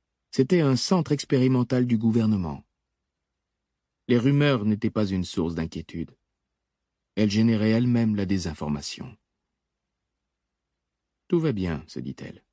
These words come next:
Tout est en ordre. Le suicide d'une femme de ménage rongée par la maladie n'est qu'un obstacle mineur sur la route. »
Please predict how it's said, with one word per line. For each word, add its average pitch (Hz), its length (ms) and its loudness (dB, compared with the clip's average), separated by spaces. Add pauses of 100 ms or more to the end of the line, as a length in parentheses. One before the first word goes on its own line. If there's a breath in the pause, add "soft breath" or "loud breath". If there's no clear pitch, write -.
(1000)
Tout 165 280 -2
est 143 100 -4
en 107 140 0
ordre. - 320 -12 (880)
Le - 80 -6
suicide 123 400 -2
d'une 110 180 2
femme 113 260 0
de 104 60 0
ménage 110 400 0
rongée 110 340 0
par 95 160 -4
la 98 100 -2
maladie 98 520 -2
n'est 110 160 0
qu'un 107 220 0
obstacle 110 440 -4
mineur 107 400 2
sur - 160 -12
la 67 100 -12
route. » - 340 -18